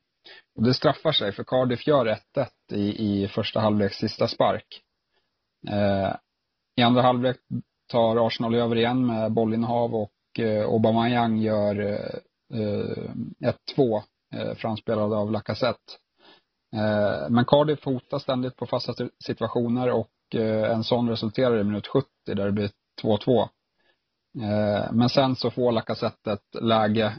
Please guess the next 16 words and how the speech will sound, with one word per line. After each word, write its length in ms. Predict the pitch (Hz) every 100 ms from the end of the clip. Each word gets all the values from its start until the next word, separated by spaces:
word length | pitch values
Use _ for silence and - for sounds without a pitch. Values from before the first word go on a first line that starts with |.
| -
utifrån 360 | 107 - 113 110
höger 340 | 123 110 107
där 140 | 104
han 280 | 104 104 104 _ -
bara 260 | 113 107 - -
trycker 260 | - 113 120
upp 240 | 127 -
den 160 | - 98
i 40 |
första 300 | 98 110 -
krysset, 600 | 107 120 - 104 98 _
eh, 600 | - - 101 98 104 107
med 120 | 104 101
ett 80 |
fint 300 | - 104 98
mål. 240 | - 98